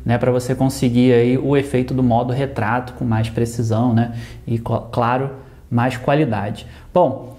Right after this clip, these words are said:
vou deixar ele aqui de lado um pouquinho pra gente conferir o que que vem na caixa aqui do Moto G oito Plus. A gente tem aquele envelope tradicional, né, que provavelmente vem com aqueles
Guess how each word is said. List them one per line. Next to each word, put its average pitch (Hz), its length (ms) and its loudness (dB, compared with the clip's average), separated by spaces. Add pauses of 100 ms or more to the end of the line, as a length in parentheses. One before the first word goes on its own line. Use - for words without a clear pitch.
(120)
vou 156 120 4
deixar 185 240 2
ele 175 100 2
aqui 170 160 2
de 175 80 4
lado 165 300 4
um 165 40 0
pouquinho 165 400 0
pra 170 140 4
gente 160 220 0
conferir 165 580 2 (320)
o 135 60 -6
que 147 100 0
que 143 120 -2
vem 143 160 2
na 165 140 2
caixa 143 720 -2
aqui 123 320 0
do 143 340 2
Moto 120 320 2
G 135 200 2
oito 123 280 2
Plus. - 640 -4 (440)
A - 80 -4
gente 117 180 -8
tem 117 140 0
aquele 117 500 0
envelope 160 500 2
tradicional, 175 960 0
né, 127 220 -4
que 123 60 -14
provavelmente 113 680 0
vem 113 160 4
com 113 120 -2
aqueles 107 680 -4